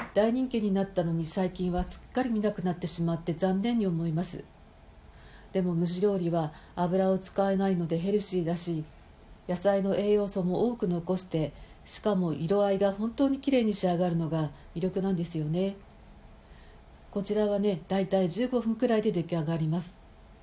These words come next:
こんな風にたくさんの家電を同時に使うと、ヒューズが飛んじゃうんじゃないのって思うかもしれないんですけれども、このラッセル・フォブスのミニスチーマーは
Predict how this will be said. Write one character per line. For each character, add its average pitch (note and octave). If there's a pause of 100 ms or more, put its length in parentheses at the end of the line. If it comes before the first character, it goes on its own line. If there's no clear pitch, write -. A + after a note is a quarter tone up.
(1120)
こ A3+
ん B3
な C4+
風 C#4+
に B3
た G3+
く G3
さ B3+
ん C4
の C4
家 F#3+
電 F#3
を F3+
同 F3
時 G#3
に A3
使 A3
う G#3
と、 G3+ (460)
ヒ -
ュ C#4+
ー C#4
ズ A3+
が F#3+
飛 G#3+
ん A3+
じ B3+
ゃ B3+
う -
ん B3
じ G#3
ゃ -
な F#3+
い F3+
の E3+
っ F3 (460)
て G#3
思 G3+
う G#3+
か F#3+
も E3
し E3+
れ E3+
な F3+
い F#3
ん E3
で D#3+
す D#3
け D#3
れ D#3
ど D#3
も、 F3+ (300)
こ A3
の A#3
ラ G3+
ッ G3+
セ C4
ル・ C4
フ C4+
ォ -
ブ C4
ス G3+
の F3
ミ D#3
ニ F3
ス F#3+
チ G3+
ー G#3
マ G#3
ー G3+
は G3